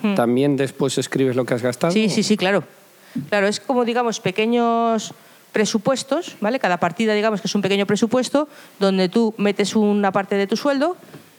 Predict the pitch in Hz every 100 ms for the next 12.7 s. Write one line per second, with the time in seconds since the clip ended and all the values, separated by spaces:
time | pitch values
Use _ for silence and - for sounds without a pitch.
0 | _ - - 214 262 226 156 - 185 185
1 | 254 254 175 165 160 175 208 208 254 277
2 | 381 - - - - - - _ - -
3 | - 226 214 185 180 170 208 233 214 240
4 | 302 147 - - - - 196 175 185 240
5 | 294 220 190 277 202 143 - - - -
6 | - - 208 208 214 247 240 240 220 220
7 | 226 233 233 220 226 214 214 226 208 -
8 | 214 202 190 190 190 247 277 302 - -
9 | - - - - - 196 190 226 214 160
10 | 139 147 - 147 - 202 214 202 247 226
11 | 190 - - 190 185 196 185 240 180 147
12 | 170 175 196 190 196 285